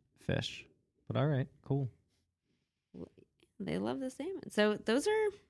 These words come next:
Speaker 1: They got rivers. Makes sense.
Speaker 2: those are the main ones, the main, like, people you should know about it, about.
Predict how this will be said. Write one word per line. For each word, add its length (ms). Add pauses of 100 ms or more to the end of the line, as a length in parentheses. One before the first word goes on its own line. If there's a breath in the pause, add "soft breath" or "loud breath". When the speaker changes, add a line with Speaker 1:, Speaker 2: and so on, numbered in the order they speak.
(260)
Speaker 1:
They 80
got 120
rivers. 520 (320)
Makes 220
sense. 240
Speaker 2:
those 180
are 140
the 80
main 560 (100)
ones, 880
the 60
main, 480
like, 300
people 400
you 140
should 200
know 140 (160)
about 240
it, 160 (280)
about. 540